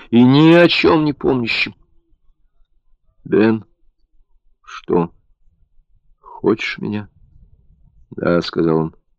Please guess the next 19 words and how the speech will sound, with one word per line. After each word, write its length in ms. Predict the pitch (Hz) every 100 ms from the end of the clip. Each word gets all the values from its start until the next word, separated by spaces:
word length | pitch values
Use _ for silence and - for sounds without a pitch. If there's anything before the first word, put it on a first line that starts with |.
| _ _ _
"хочу". 560 | - - - 85 90 _ _ _ _ _ _ _ _ _
"Прямо 320 | - 95 107
здесь, 480 | 107 104 117 101 -
на 180 | 98 107
траве?" 460 | - 117 107 87 80 _ _ _ _ _ _ _
"Да". 340 | - 78 85 - _ _ _ _ _ _ _ _
Она 160 | - 87
смотрела 400 | - 90 98 95
на 100 | 95
него 240 | 95 98
в 80 | 95
упор, 400 | 95 - 101 98
блестящими 800 | 78 90 - - 104 98 - 104
в 80 | -
темноте 400 | 98 95 - 104
глазами. 500 | 92 95 92 95 82 _ _ _ _ _ _ _
"Только 380 | - 87 82 -
медленно. 640 | 95 101 101 80 78 82 - _ _ _ _ _ _
Стараюсь. 760 | - - 87 82 82 80 -